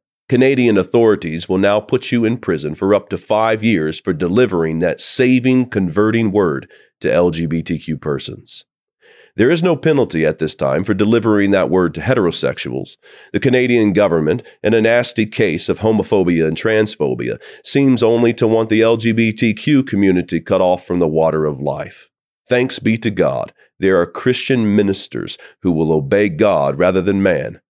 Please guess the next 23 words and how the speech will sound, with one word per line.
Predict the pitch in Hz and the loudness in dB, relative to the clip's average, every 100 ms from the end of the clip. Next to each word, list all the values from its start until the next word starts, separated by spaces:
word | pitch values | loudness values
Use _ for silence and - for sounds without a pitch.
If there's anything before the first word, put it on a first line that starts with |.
| _ | _
this | 80 - | -6 -4
Sunday. | - 80 62 - - _ _ _ _ _ _ _ _ _ - | -4 -4 -6 -12 -18 _ _ _ _ _ _ _ _ _ -2
You | 98 | 0
shall | 95 92 76 | 2 0 0
live. | 69 71 50 - _ _ _ _ _ _ _ - | -2 -4 -6 -12 _ _ _ _ _ _ _ -6
To | 117 | 0
those | 151 170 | 2 4
who | 170 151 | 4 2
identify | 120 120 117 107 85 71 71 76 | 2 2 2 0 -2 -2 -2 0
along | 95 104 110 | 2 2 2
the | 101 98 | 2 2
L | 113 | 2
G | 107 107 | 2 -2
B | 101 104 | 0 0
T | 101 101 | 0 -4
Q | - 95 | 0 -2
spectrum, | 90 - 82 80 - 65 65 | -2 -2 -2 -2 -10 -12 -6
there | 80 87 | -2 -2
is | 82 | -2
good | 92 147 | 0 2
news | 135 104 104 95 | 4 4 4 2
that | 95 - | -4 -2
comes | 110 113 113 | -2 -2 -6